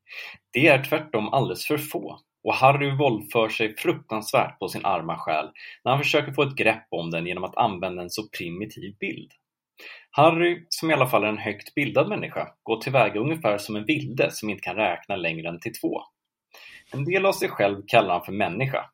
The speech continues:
en annan för varg, och sedan tror han sig vara färdig med sig själv. I människan plockar han in allt andligt, sublimerat eller rätt och slätt kultiverat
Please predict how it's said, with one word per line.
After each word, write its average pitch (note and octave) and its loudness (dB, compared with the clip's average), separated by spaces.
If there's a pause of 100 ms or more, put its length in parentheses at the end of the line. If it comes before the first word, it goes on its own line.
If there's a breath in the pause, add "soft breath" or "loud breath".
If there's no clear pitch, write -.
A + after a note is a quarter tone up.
(200)
en G2 -4
annan F2+ 0
för - -4
varg, - 2 (240)
och C3+ -2
sedan C3+ 4
tror B2 -4
han A2 0
sig G#2+ -4
vara G#2 2
färdig F#2+ 2
med F3 -4
sig D3+ -8
själv. - -8 (920 loud breath)
I A2 -4
människan C3 0 (200)
plockar A#2 2
han G#2 2
in G2 -2
allt F3+ 2
andligt, A#2+ 0
sublimerat A#2+ -2
eller D3 2
rätt D#3+ -2
och F3 -2
slätt C#3+ -2
kultiverat C#3 -2